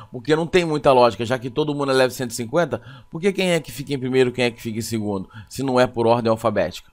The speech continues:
ok? Então, é, a gente fica mais ou menos nessa forma aqui. Pra vocês terem uma ideia, "Ah, mas Gabriel, pode ser da fo-, do dia que ele criou." Sim, mas vamos dizer aqui, ó, tudo bem, o S setenta aqui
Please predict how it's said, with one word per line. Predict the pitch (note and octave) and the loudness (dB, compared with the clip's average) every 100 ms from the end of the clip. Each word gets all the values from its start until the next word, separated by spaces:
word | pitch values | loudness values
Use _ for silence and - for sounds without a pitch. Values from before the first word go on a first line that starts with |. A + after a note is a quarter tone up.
| _ _ _ _ | _ _ _ _
ok? | F#2+ C3+ D3+ - _ _ _ _ _ | 0 2 2 -4 _ _ _ _ _
Então, | G#2+ - B2+ C3+ C#3 _ _ _ - | -12 4 4 4 0 _ _ _ 0
é, | A#2 A#2+ A#2+ G2 | 6 8 6 6
a | A#2 | 0
gente | A#2+ A#2+ | -4 -8
fica | - C3+ C3 | -10 -6 -2
mais | C3 B2+ | -2 -2
ou | |
menos | B2+ B2+ | -2 -2
nessa | B2 C3+ | -2 -4
forma | B2 A#2 A#2+ B2 | -2 -2 -2 -4
aqui. | B2 F2+ _ C3 A#2+ | -6 -12 _ -20 -2
Pra | C3+ | 0
vocês | D3 D#3+ | 2 0
terem | E3 D#3+ | 0 0
uma | C3+ | 0
ideia, | C3 D#3+ | 0 -2
"Ah, | - F#3+ | -2 -6
mas | D#3+ | -4
Gabriel, | D3 C#3+ C#3 | -2 -2 -2
pode | C#3 C#3+ | -2 -4
ser | - D3+ | -4 -6
da | D3+ | -6
fo-, | A#2 C3 | -6 -10
do | C3 | -10
dia | A#2+ D#3+ | -8 -8
que | E3 | -8
ele | D3 | -12
criou." | - D#3 D3+ A2+ F#2+ _ _ - _ | -10 -10 -2 -2 -2 _ _ -20 _
Sim, | - F#3+ F3 G#2+ - | -10 -4 -2 -4 -6
mas | G#2 C#3 C3+ | 0 0 2
vamos | E3+ F#3 | 0 0
dizer | D#3+ E3 | -2 -2
aqui, | D#3+ A2 | 2 0
ó, | |
tudo | G2+ D3 | 0 -2
bem, | C3 | 2
o | A2+ | 2
S | A#2 | 0
setenta | B2+ A2+ C#3 C3+ | -4 -2 -4 -2
aqui | A#2+ C#3 D3 | -4 -2 -2